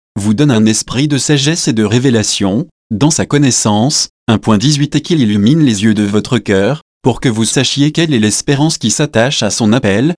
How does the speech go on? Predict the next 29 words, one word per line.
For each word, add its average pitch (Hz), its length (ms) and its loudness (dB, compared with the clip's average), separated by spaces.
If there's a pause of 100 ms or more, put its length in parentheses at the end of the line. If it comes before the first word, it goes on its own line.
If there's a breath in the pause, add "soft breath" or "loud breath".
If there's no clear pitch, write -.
(200)
quelle 117 180 2
est 127 40 2
la 117 100 0
richesse 110 420 -2
de 117 100 0
la 147 120 0
gloire 120 340 0
de 107 120 0
son 104 260 0
héritage 151 560 0
qu'il 107 200 0
réserve 131 480 0
aux 113 80 2
saints. 113 360 -2 (180)
Un 110 120 2
point 98 200 0
dix-neuf, 135 440 2
et 143 60 0
quelle 110 180 0
est 104 120 -4
envers 123 300 0
nous 156 120 2
qui 113 140 -2
croyons 131 400 0
l'infinie 151 460 2
grandeur 131 460 0
de 127 120 0
sa 127 180 -2
puissance, 127 720 -2